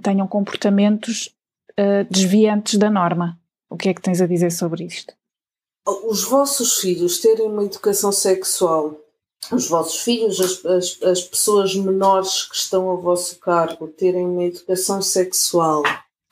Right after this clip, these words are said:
Speaker 2: que inclui como pessoas com direitos, como pessoas inteiras e reconhecidas, eh, pessoas com orientações sexuais diferentes,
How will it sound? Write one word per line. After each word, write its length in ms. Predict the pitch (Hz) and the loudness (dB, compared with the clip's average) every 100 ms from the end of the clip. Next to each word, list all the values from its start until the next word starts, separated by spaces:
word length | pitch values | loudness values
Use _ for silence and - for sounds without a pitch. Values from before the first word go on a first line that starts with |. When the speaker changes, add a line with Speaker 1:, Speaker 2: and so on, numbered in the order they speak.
| - | -4
Speaker 2:
que 480 | 208 202 185 170 - _ - | 0 4 4 2 -4 _ -4
inclui 1000 | 202 196 - - 190 220 226 220 175 160 - _ _ | -2 -2 -6 -8 -2 0 0 0 -2 -6 -16 _ _
como 960 | - 202 202 196 190 185 170 156 156 - - _ | -2 4 4 6 4 2 -2 -4 -6 -10 -20 _
pessoas 1080 | - - - 202 190 202 180 160 156 - - _ | -6 -4 0 2 4 4 4 2 -2 -6 -10 _
com 240 | - 185 190 | -2 0 0
direitos, 1200 | 220 214 175 175 165 160 - 143 139 - - - _ | -2 0 2 4 2 -2 -10 -16 -14 -14 -16 -18 _
como 680 | - 196 190 190 190 190 185 - | -4 2 2 2 -4 -4 -6 -6
pessoas 800 | - - 202 190 208 190 180 180 | -4 0 2 4 4 2 2 -2
inteiras 1080 | 196 214 214 202 180 185 175 160 160 160 | -2 -4 -2 2 4 4 4 0 -2 -4
e 80 | 190 | -4
reconhecidas, 1500 | 185 - - 208 202 - - 185 185 185 156 143 147 - - _ _ _ _ _ _ _ | -4 -8 -10 -6 -4 -2 -2 -2 -2 -2 -2 -4 -6 -16 -20 _ _ _ _ _ _ _
eh, 200 | 170 160 | 0 0
pessoas 580 | 160 - - 214 202 - | 0 -2 2 4 4 0
com 500 | - 185 175 165 156 _ | 0 0 0 -2 -12 _
orientações 800 | 170 185 180 175 175 185 185 - | -6 0 0 0 -2 0 -2 0
sexuais 720 | 175 175 - 175 165 160 - | 0 0 -2 -2 -2 -6 -10
diferentes, 840 | 160 - 170 160 170 180 - | -16 -8 -6 -4 -6 -10 -14